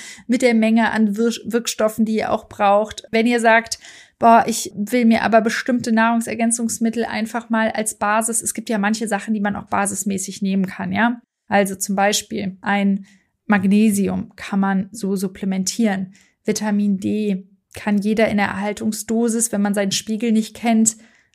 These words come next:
auf jeden Fall sollte man das in den, gerade in den Wintermonaten supplementieren. Ein Vitamin B-Komplex kann man auch ohne Blutwerte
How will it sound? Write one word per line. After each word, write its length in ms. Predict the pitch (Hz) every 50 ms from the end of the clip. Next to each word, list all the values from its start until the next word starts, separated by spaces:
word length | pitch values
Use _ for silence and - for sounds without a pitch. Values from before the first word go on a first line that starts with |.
| _ _ _ _ -
auf 180 | 214 208 -
jeden 180 | 214 214 214 208
Fall 260 | 208 - 208 202 202
sollte 280 | 208 196 208 214 - 208
man 180 | 202 196 202
das 160 | 208 208 -
in 140 | - - 202
den, 240 | 202 202 196 202 -
gerade 480 | - - 190 202 226 240 247 247 233 226
in 100 | - 208
den 160 | 208 202 202
Wintermonaten 720 | 208 208 - 208 202 190 196 196 196 190 196 - 208 202
supplementieren. 960 | 214 196 214 - 214 196 190 190 190 185 - - - 208 196 190 185 190 185 - - - - _ _ _ _ -
Ein 100 | 208 202
Vitamin 440 | 226 208 226 220 214 214 214 202 190
B-Komplex 1160 | 208 214 226 220 - - 226 214 202 196 - - 214 196 196 196 - - - - - - _ _ _ _ _ _ _ _ _
kann 200 | - - - 214
man 160 | 208 226 214
auch 220 | - - 220 - - -
ohne 320 | 226 226 240 240 226 220
Blutwerte 960 | 190 - - 233 240 233 - - - 214 214 214 214 - 226 226 - - -